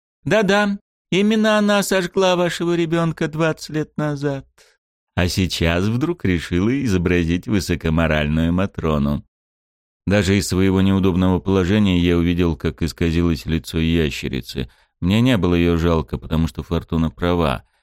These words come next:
Именно эта женщина убила мою сестру. Или нет? Ведь кто тогда стоит сейчас между мной и пламенем? «Дима, вставай». Призрак Оли, улыбаясь, наклонился и прикоснулся ко мне. Я вздрогнул.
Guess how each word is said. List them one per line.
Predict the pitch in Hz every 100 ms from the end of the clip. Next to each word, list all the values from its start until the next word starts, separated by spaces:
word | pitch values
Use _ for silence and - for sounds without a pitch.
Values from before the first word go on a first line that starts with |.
| _ -
Именно | 82 85 92
эта | 101 90 85
женщина | 76 78 69 - 71 73
убила | 71 76 71
мою | 73 73
сестру. | - 76 - - 71 64 - _ _ _ _ _
Или | - 87 98
нет? | 95 73 _ _ _ _ _ _ _ _ _ _ _ _ -
Ведь | 110 -
кто | - - 147 151
тогда | 120 - 98 90 127
стоит | 117 - 120 120 120 -
сейчас | 113 - 117 107 -
между | 107 107 -
мной | 104 110 113 110
и |
пламенем? | - 110 92 78 76 76 73 _ _ _ _ _ _ -
«Дима, | 101 135 123
вставай». | 117 - 117 110 107 107 110 _ _ _ _ _
Призрак | - 104 98 95 -
Оли, | 110 104
улыбаясь, | 92 87 82 90 87 78
наклонился | 85 - 82 85 95 -
и | 82
прикоснулся | - 80 - 78 - 73 - -
ко | 76
мне. | 71 69 64 _ _ _
Я | - 82
вздрогнул. | 80 73 82 73 80 73